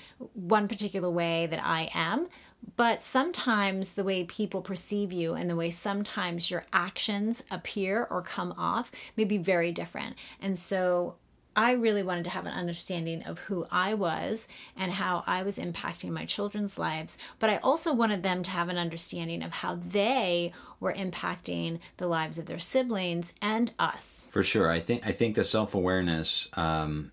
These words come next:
Speaker 2: is an important part, with, whether it's within organizations or within families, knowing what your children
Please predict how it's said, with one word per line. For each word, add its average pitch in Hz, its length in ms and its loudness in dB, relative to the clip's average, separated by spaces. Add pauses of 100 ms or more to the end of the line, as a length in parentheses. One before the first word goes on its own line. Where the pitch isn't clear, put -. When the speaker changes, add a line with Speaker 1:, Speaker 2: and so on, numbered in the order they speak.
Speaker 2:
is 85 180 0
an 82 80 2
important 80 440 0
part, 76 320 0
with, 78 200 -4
whether 82 280 2
it's 76 120 -6
within 80 220 -2
organizations 78 720 -2
or 78 100 2
within 76 300 -2
families, 73 640 -2
knowing 82 360 0
what 76 200 -2
your 71 280 -4
children 85 800 0